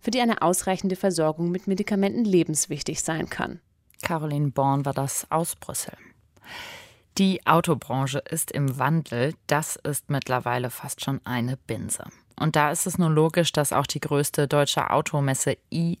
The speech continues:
Speaker 2: A A, kurz für Internationale Automobilausstellung, sich wandeln will. P S und Chrom haben in den vergangenen Jahren nicht mehr gereicht, um Aussteller und auch Besucher in so großen Scharen wie einst nach Frankfurt zu ziehen.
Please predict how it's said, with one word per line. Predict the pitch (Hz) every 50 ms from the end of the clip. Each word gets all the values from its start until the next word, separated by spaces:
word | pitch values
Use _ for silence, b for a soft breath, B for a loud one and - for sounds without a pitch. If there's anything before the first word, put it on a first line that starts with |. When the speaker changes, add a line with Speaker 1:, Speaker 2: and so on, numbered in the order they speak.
| - -
Speaker 2:
A | - 143 143 131 - - 135 139 165
A, | 175
kurz | - - - 160 151 - -
für | - -
Internationale | - - 165 147 160 156 147 143 139 - - - 143 143 139 139 135 139 139 - -
Automobilausstellung, | - 139 - - 156 147 147 135 165 170 170 - - 143 156 143 - - 160 151 147 147 147 139 B B B B B B B B B B
sich | - - 156 147 139 - - - _ -
wandeln | 135 131 139 135 131 123 - 120 104 117 123 -
will. | - - - - 151 _ _ -
P | - - -
S | - 180 180 -
und | 175 151 139 -
Chrom | - - - 165 165 175 185 190 180 B B B B B B B
haben | - - 151 143 147 147 127
in | - - 147 143
den | 139 135 131
vergangenen | - - 143 135 143 151 170 180 165 151
Jahren | 143 143 139 147 143 143
nicht | 165 220 - - -
mehr | 139 127
gereicht, | 123 139 135 - - - - 170 - - -
um | - - 160 160 156 - -
Aussteller | 123 139 165 175 - - - 196 190 196 190 -
und | 170 170 -
auch | - 156 -
Besucher | - 160 143 139 147 160 - - 180 175 175
in | 151 147
so | 135 151
großen | - - - 123 123 135 - - 139 131
Scharen | - - 131 123 120 127 147 143 135
wie | - -
einst | - 120 120 127 - - - -
nach | 131 131
Frankfurt | - - - - 131 117 - - - - - -
zu | - - -
ziehen. | - - 135 139 160 175